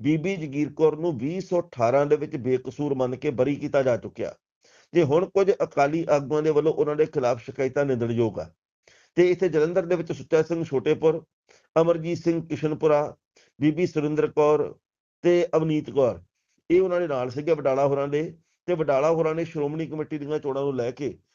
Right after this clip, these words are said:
ਸਾਜ਼ਿਸ਼ ਦੇ ਤਹਿਤ ਬੀਬੀ ਜਗੀਰ ਕੌਰ ਦੇ ਖਿਲਾਫ ਸ਼ਿਕਾਇਤਾਂ ਦਿੱਤੀਆਂ ਹੋਈਆਂ।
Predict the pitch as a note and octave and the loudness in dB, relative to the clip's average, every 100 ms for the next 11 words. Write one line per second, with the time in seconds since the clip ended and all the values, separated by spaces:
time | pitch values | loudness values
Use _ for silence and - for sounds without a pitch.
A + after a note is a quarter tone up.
0 | _ _ - C3+ D3 E3 - E3+ D#3 D#3 | _ _ -2 -2 0 -6 -6 -2 -2 -2
1 | D3+ C#3 D#3 D3 C3 C#3+ B2 D3 C#3 C#3 | -6 -4 -6 -6 -6 -6 -2 -2 0 -4
2 | C#3 B2+ B2+ - A#2 C3 B2+ C#3 B2 C3 | -2 -4 -4 -10 -4 -4 -2 -4 -4 -2
3 | C3+ B2+ C3 A#2+ | -2 -2 -4 -6